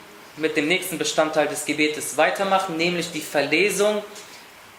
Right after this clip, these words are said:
im Gebet, also die Rezitation von Surat al-Fatiha, die Rezi-, Rezitation der anderen Suren. Wir werden unter anderem klären, welche Suren ich im Gebet rezitieren darf,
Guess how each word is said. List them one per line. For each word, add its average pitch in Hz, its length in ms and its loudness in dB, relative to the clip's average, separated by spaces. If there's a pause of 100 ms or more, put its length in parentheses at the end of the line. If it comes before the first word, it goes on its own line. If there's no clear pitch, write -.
(140)
im 190 180 0
Gebet, 190 480 0
also 175 280 2
die 165 100 -2
Rezitation 160 840 -2
von 165 200 -2
Surat 160 320 0
al-Fatiha, 180 720 2
die 151 60 -2
Rezi-, 156 280 -4 (280)
Rezitation 151 680 -2
der 139 140 4
anderen 185 340 0
Suren. 190 440 0 (460)
Wir 151 120 -4
werden 175 200 4
unter 165 180 2
anderem 160 300 -2
klären, 180 420 2 (360)
welche 170 240 2
Suren 175 420 2
ich - 120 -2
im 160 100 -4
Gebet 156 420 0
rezitieren 156 600 0
darf, 196 420 2